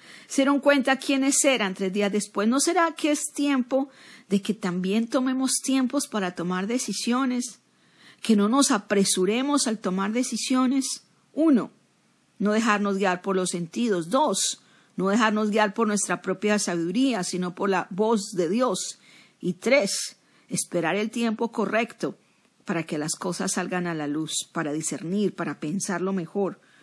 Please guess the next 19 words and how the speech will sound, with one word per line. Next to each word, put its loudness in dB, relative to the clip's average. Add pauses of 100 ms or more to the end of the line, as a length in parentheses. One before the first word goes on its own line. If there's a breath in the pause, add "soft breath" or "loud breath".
(140 soft breath)
no 2
apresurarnos 0 (280 soft breath)
en -6
tomar -6
decisiones. -6 (640 soft breath)
Jehová, -2
el -2
Dios 0
de 2
Israel, -2
dice, -2
"Y -4
toda 0
la 2
congregación 0
murmuraron 0
contra -8
los -8
príncipes". -10